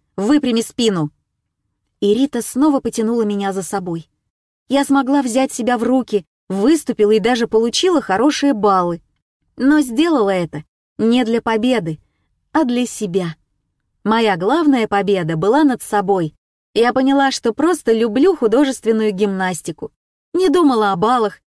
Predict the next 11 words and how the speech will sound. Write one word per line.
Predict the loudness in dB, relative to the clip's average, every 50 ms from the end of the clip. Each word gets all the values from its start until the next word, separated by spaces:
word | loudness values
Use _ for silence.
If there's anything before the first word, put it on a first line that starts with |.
| _ -2
а | -2 0 0
получала | 2 2 2 0 2 0 0 2 2 2
удовольствие | 2 2 2 2 2 4 4 2 2 0 -4 -2 0 0 -2
от | -2 _
того, | -2 0 0 2 0
что | 0 -2 -2 -2
делаю. | -2 0 -2 0 0 0 -2 -2 -4 -6 _ _ _ _ _ _ _ -6
Радовалась | -2 0 2 2 2 2 0 2 2 2 2 0 -2
гибкости | -4 0 2 2 0 2 -2 -4 -4 -2 -4 -4
своего | -4 0 0 2 2 2 0
тела, | -2 -2 -6 -4 0 0 0 0 0 -4